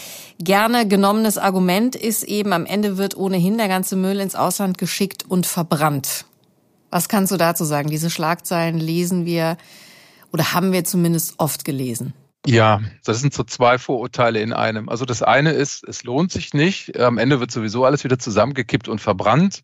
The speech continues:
Speaker 2: Das ist tatsächlich völlig falsch, denn alle Verpackungen, die wir in der gelben Sonne, im gelben Sack, aber auch Papier und Glas, die gehen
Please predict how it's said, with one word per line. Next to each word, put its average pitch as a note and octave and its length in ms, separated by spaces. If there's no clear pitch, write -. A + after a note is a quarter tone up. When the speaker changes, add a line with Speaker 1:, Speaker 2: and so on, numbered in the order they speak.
Speaker 2:
Das G#2+ 220
ist B2+ 240
tatsächlich C3 640
völlig A2 440
falsch, C3+ 500
denn G#2+ 260
alle D#3+ 400
Verpackungen, C3+ 680
die G2+ 160
wir A2 120
in G#2+ 60
der G#2+ 100
gelben A#2 220
Sonne, A#2+ 220
im G#2 80
gelben G#2+ 240
Sack, B2 260
aber A2 160
auch G#2 80
Papier A#2 320
und G#2+ 60
Glas, A2 320
die B2 100
gehen B2+ 240